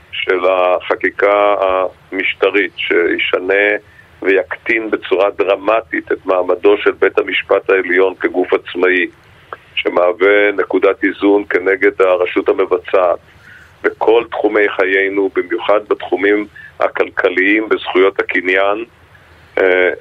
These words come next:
לא רק שהבורסות יצבעו באדום, אה, הפנים של המשקיעים בעולם ובישראל יצבעו באדום,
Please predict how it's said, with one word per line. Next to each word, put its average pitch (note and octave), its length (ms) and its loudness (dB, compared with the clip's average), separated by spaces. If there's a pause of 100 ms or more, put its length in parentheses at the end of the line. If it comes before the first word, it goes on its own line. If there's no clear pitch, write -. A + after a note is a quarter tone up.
(240)
לא - 140 0
רק B2 220 0
שהבורסות G#2 960 0
יצבעו F#2 440 0
באדום, F#2 600 2 (680)
אה, F#2 340 2
הפנים G2+ 460 0
של G#2 320 0
המשקיעים G2+ 760 0
בעולם G2 500 4
ובישראל G2 720 0
יצבעו F2+ 400 -2
באדום, F#2 600 2